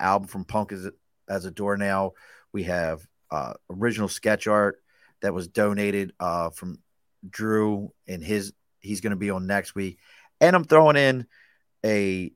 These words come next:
Italian Bees sweatshirt that I, I had made, the, uh, You Gotta Save the Bees.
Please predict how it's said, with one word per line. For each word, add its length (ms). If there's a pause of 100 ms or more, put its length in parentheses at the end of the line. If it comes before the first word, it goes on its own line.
Italian 480
Bees 420
sweatshirt 600 (640)
that 160
I, 160 (120)
I 120
had 220
made, 280
the, 220
uh, 380 (400)
You 80
Gotta 160
Save 260
the 80
Bees. 480